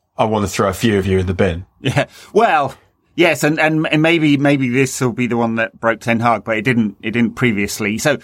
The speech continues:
Speaker 2: I, I, I think it's more the lack of balance, the, the fact that he shifted so many players out, you know,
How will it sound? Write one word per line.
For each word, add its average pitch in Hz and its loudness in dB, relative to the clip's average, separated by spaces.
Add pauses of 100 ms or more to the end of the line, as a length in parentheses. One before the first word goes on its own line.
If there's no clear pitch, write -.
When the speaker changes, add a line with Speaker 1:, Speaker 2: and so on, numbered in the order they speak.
(140)
Speaker 2:
I, - 0 (140)
I, 160 -8 (140)
I 180 -2
think 262 2
it's - 0
more 202 2
the 170 -2
lack 156 0
of 139 -2
balance, 131 -2
the, 139 -2
the 135 -4
fact - -4
that 135 -2
he 120 -4
shifted 135 -4
so 156 0
many 123 2
players 117 0
out, 110 0
you 113 -2
know, 95 -2